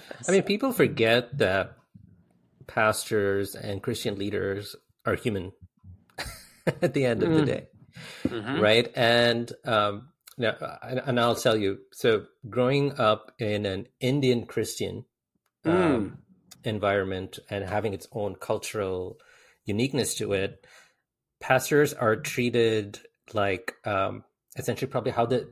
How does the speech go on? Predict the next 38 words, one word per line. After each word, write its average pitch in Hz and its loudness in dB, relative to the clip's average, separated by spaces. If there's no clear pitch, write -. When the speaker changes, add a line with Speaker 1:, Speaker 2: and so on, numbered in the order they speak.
Speaker 1:
apostles 101 -4
were 98 -2
treated 95 -6
back 92 -2
in 95 -8
their 90 -8
day. 90 -10
Speaker 2:
Okay. 107 0
Speaker 1:
They're 117 6
expected 120 0
to 123 2
be 113 0
flawless. - -2
They're 107 2
Speaker 2:
Oh, 107 2
Speaker 1:
expected 101 0
Speaker 2:
wow. - -6
Speaker 1:
to 101 -6
be 95 -10
perfect. - -2
So 117 2
anything, 139 2
if - -6
they 117 0
step 123 0
out 117 4
of 107 -2
line 139 -2
with 107 -4
regards 107 0
to 110 -8
what 95 -4
they 95 -8
say 147 2
or 92 2
how 104 0
they 98 0
act, 123 0